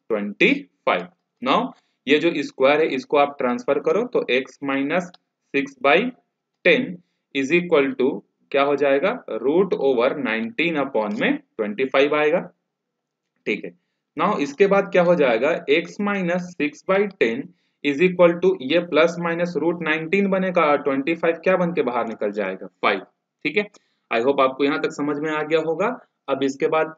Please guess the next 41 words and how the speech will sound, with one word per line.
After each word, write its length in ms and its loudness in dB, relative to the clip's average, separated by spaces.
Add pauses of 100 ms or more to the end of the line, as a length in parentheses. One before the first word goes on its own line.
same 300 -4
procedure, 560 -2
एक 180 2
बार 140 0
आपको 320 -2
positive 500 0
लेना 200 0
है, 160 -6
एक 220 0
बार 160 0
आपको 260 -4
क्या 160 -2 (100)
करना 300 -6
है, 80 2 (360)
negative 440 2
लेना 280 -2
है, 80 -14
ठीक 260 0
है। 120 2 (400)
So 120 2
मैं 80 2
यहीं 280 0
पर 160 -2
short 360 0
में 80 -6
समझा 340 -4 (100)
देता 180 -2
हूँ, 100 -8 (120)
ठीक 140 -2
है, 100 2
पूरा 220 4
statement 460 -4
नहीं 180 0
लिख 220 0
रहा 100 -6
हूँ 120 -8
मैं, 160 -2 (360)
आप 220 -2
पूरा 200 4
statement 480 -2
जो 80 -2